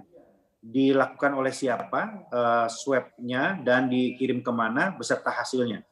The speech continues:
Tapi itu pun tidak kami terima, tidak Satgas terima. Jadi sekali lagi kami melihat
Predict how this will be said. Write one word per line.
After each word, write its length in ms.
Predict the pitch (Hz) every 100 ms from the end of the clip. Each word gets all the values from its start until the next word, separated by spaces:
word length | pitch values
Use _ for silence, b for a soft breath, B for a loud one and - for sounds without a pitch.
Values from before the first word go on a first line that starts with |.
| _ -
Tapi 260 | - 175 156
itu 140 | 165
pun 140 | 202 165
tidak 240 | 135 120
kami 180 | 123 123
terima, 400 | 131 139 113 -
tidak 240 | - 135 123
Satgas 320 | - 110 120 -
terima. 340 | 120 110 95 - - _ _
Jadi 560 | 101 95 165 170 120 -
sekali 240 | - - 110
lagi 220 | 107 135
kami 300 | 135 123 143
melihat 960 | 120 117 113 113 110 110 107 104 104 151